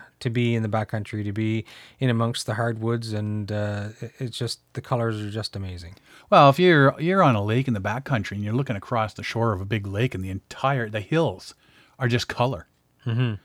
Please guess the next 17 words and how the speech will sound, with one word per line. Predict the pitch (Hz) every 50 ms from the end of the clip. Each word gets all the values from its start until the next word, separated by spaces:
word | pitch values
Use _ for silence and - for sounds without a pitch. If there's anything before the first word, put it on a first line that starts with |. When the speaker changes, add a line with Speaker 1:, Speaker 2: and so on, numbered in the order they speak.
| _ _ _ _
Speaker 2:
You | - 110 104
know, | 104 107 110 110
the, | 104 101 107 110 104
the, | 104 107 107 107 110 110 107 104
the | 110 110 104
reds, | 101 113 120 120 113 104 - -
the | - 107
yellows, | 104 107 117 123 120 113 104 95 92 92 90 87 - - - _ _ _ _ _ _ _ _
I | - 101 101 101
mean, | 104 104 101 101
it's | 107 107 113 107 95 - -
phenomenal | - - 107 104 101 104 113 135 139 104 90 92
just | - 101 95 - -
seeing | - 120 117 110
all | 104 101
the | 98 101
colors. | - - 110 107 110 104 -